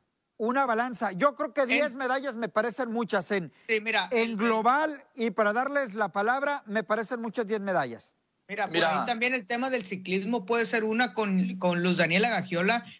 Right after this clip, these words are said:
Speaker 2: Puede, hay posibilidades de que traiga una medalla. Hay un, hay un relajo en la, en, en el, en esa, en esa disciplina del ciclismo que se hizo un, un, un show a nivel nacional, internacional,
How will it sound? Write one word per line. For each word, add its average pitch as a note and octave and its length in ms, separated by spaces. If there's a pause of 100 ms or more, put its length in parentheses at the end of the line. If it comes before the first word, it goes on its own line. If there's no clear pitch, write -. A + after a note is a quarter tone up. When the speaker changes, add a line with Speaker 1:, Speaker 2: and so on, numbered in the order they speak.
(100)
Speaker 2:
Puede, F#3 280
hay F#3+ 160
posibilidades G3 680
de A#3+ 120
que - 80
traiga F#3 300
una G#3+ 160
medalla. F#3+ 480
Hay A3+ 220
un, D4 320
hay G#3+ 120
un B3 100
relajo A3 340
en A#3 60
la, F3+ 120
en, D3+ 300
en D#3 140
el, D3 180
en E3 120
esa, G3 300
en E3 100
esa F#3 180
disciplina F#3 500
del F#3 120
ciclismo F#3+ 560 (280)
que D#3+ 100
se D3+ 120
hizo A3 180
un, G#3 240
un, F#3 200
un F3+ 140
show G3+ 220
a G3+ 40
nivel E3+ 220
nacional, F#3 400
internacional, E3+ 720